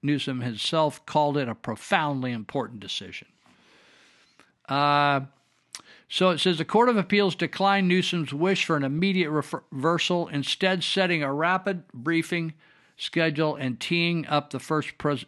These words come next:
precedent-setting decision in California history on the limits of governor's emergency powers. Thank God.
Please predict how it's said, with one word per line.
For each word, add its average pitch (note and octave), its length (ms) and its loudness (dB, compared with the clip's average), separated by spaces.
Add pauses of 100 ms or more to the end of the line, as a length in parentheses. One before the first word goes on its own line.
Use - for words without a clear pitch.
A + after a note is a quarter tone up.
(140)
precedent-setting D3 840 -2
decision C3 500 -4
in A#2 100 -8
California C3 580 -4
history B2+ 360 -4
on A2+ 160 -6
the A2 120 -6
limits C#3+ 460 -2
of A2+ 160 -8 (300)
governor's D3+ 680 0
emergency C3+ 560 -2
powers. C3 580 -2
Thank D3+ 360 -4
God. B2 440 0